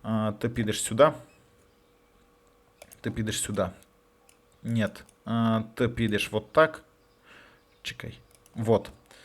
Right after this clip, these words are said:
Дальше. Тут дуже темно. Сюди треба лампочка поставити, а в мене є три лампочки. То от просто охеренніше. Е, ти підеш сюди. Чекай, чекай, чекай, чекай, чекай. Вот. Сюди в нас є місце ще на один прилавок. Значить, лампа раз.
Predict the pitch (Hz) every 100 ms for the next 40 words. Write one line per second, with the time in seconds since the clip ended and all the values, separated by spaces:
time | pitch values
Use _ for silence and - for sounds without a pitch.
0 | - - - _ - 104 117 107 - 110
1 | 127 117 120 120 120 104 104 - 110 117
2 | 113 110 131 131 117 - 95 - 104 101
3 | 107 104 117 110 101 107 - - 98 101
4 | 95 - - 101 98 - - - - -
5 | - 113 - 113 160 131 92 - - -
6 | - - - - - 120 113 107 - -
7 | 120 123 110 - 110 107 - - - 120
8 | 113 - - - 101 - _ _ _ _
9 | _ _ _ - - - 151 - - -
10 | - _ _ _ _ _ _ - _ _
11 | _ - - - - - 120 170 165 -
12 | 117 131 - 127 - 123 123 110 113 110
13 | 101 95 95 - - - - - 110 131
14 | 127 - - 127 117 110 117 143 -